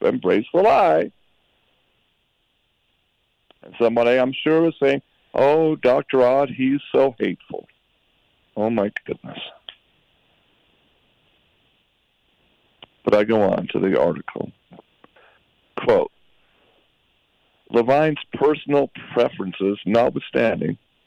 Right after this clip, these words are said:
the incontrovertible reality remains that he is a man. Every cell in his body testifies to this fact by carrying within it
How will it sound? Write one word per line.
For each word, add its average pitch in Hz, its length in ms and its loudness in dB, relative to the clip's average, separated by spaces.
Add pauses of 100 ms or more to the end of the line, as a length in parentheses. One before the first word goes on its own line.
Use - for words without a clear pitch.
(1300)
the 127 220 2
incontrovertible 156 1200 0
reality 101 580 2
remains 117 580 -2
that 202 200 2
he 117 380 2
is 139 260 2
a 165 240 0
man. 190 400 -2 (1400)
Every 127 520 2
cell 120 260 4
in 143 60 -2
his 170 180 -2 (100)
body 101 320 2
testifies 123 680 0 (100)
to 135 80 0
this 127 200 -4 (200)
fact 92 360 2 (1000)
by 165 220 2
carrying 185 640 2
within 147 500 2
it 156 140 -2